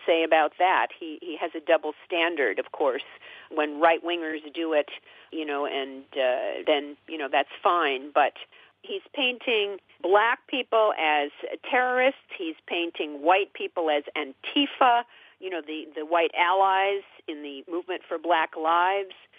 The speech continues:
painting them with a broad brush, pulling out accusations that this is, these, these are, you know, left-wing democratic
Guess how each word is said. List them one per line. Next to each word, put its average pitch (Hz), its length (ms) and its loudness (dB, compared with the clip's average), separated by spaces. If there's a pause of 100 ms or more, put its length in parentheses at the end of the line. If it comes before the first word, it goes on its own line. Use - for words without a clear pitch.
(140)
painting 269 420 -2
them 226 120 -4
with 220 140 0
a 208 60 4
broad 185 420 4
brush, 175 560 0 (200)
pulling 240 340 -2
out 208 320 2 (540)
accusations 185 1080 0
that 160 200 2
this 165 200 -4
is, 156 220 -8 (160)
these, 156 280 -10
these 156 260 -12
are, 143 280 0
you 151 100 -8
know, 147 240 -10
left-wing 170 760 0
democratic 165 920 0